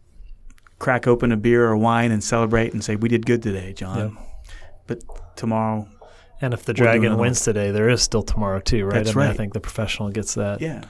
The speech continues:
Speaker 1: And the professional's okay with that. And so ha-, it, to me, it's been, um,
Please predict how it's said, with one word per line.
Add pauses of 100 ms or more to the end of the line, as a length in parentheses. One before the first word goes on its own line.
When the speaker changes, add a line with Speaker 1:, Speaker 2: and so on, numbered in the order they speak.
(300)
Speaker 1:
And
the
professional's
okay
with
that. (520)
And
so
ha-,
it,
to
me,
it's
been,
um,